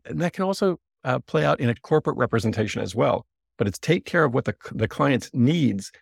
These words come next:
not the legal issue that they bring to you. They may overlap, but often you're gonna be of much greater value to the client if you can empathize with them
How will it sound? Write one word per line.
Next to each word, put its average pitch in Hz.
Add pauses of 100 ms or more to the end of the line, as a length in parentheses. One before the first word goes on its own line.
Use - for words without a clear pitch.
(140)
not 123
the 120
legal 123
issue 107
that 98
they 95
bring 98
to -
you. 73 (360)
They 123
may 135
overlap, 170 (340)
but 117
often 147
you're 127
gonna 117
be 107
of 98
much 107
greater 151
value 113
to -
the 98
client 113
if 98
you 143
can 107 (340)
empathize 107
with -
them 80